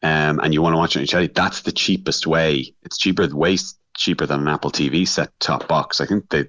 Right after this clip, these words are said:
they start at about twenty-five, thirty euro. But they are used for, it's probably the most common way for piracy of movies and T V, 'cause it's quite easy to find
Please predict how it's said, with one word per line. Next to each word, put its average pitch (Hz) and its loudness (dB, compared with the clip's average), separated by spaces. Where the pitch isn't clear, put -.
they 76 -2
start 87 0
at 69 -2
about 69 0
twenty-five, 71 0
thirty - -2
euro. 82 2
But 90 2
they 92 2
are 107 2
used 92 -2
for, 80 0
it's - -6
probably 117 2
the 95 -2
most 90 -2
common 101 0
way 98 0
for 78 2
piracy 90 0
of 80 2
movies 80 2
and 76 0
T 82 0
V, 85 0
'cause 78 -4
it's - -6
quite 78 0
easy 87 2
to - -4
find 80 0